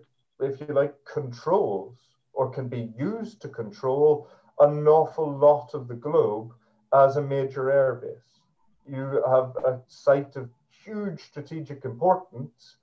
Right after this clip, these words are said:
and the U K decided that its ability, through an alliance with the United States, to project power in that region of the world, to be able to have a base w-, from which you can deploy bombers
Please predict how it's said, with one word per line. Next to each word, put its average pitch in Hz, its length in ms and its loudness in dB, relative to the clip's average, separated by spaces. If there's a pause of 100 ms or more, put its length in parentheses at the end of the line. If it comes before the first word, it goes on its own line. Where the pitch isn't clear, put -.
(380)
and 156 420 4
the 147 100 -4
U 156 180 -6
K 156 260 6
decided 143 840 2
that 135 380 4
its 151 240 -6
ability, 127 720 -4 (680)
through 139 200 -2
an 127 80 0
alliance 185 640 4
with - 120 -12
the 131 60 -14
United 117 460 0
States, 120 440 -10
to - 120 -14
project 131 840 -2 (140)
power 160 440 2 (540)
in 123 140 -4
that 147 200 6
region 143 720 -8
of 123 100 -8
the 131 80 -8
world, 113 440 2 (560)
to 120 60 -14
be 127 100 -4
able 147 240 4
to 143 60 0
have 139 120 8
a 123 80 2
base 151 340 4
w-, 127 220 -16
from 131 120 -2
which 139 240 -2
you 131 60 -14
can 131 140 -6
deploy 131 520 4 (200)
bombers 127 580 4